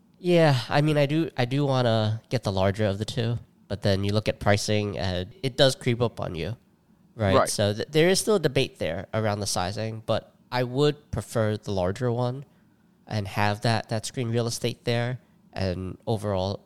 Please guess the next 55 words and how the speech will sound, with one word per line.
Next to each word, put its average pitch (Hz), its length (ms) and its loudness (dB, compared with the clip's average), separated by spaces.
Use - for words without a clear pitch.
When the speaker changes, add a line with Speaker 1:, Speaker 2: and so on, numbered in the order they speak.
Speaker 1:
just - 200 -8
have 92 300 -4
that. 90 300 -6
But 98 280 -2
it's 117 160 -6
still 160 300 4
up - 160 -2
for 180 80 0
debate. 113 500 0
I - 60 -10
still 139 240 -2
need 135 140 -2
to 135 80 -2
look 127 140 2
at - 140 0
my 117 260 0
options, - 760 -6
like, 107 240 -8
going 113 240 2
back 107 220 0
to - 80 -10
what 104 80 0
I 98 60 2
was 98 100 -2
saying 101 180 -6
before, 104 320 -4
that 98 220 -4
you 107 100 -4
wanna 123 240 0
see 117 160 -2
options 104 480 -4
and 98 140 -10
just 101 220 -8
putting 156 280 2
that 135 160 4
out 120 280 2
and 104 140 -6
just 110 160 -2
seeing, 101 340 -4
well, 107 140 -2
what 131 100 4
do 147 60 6
I 139 80 6
get 123 300 -2
for 104 200 -4
this 123 160 -2
pricing - 640 -4
and 95 80 -6
what 104 80 -2
do 104 80 0
I 98 80 0
get 98 160 -6
for 90 160 -6
that 90 180 -4
pricing? - 440 -10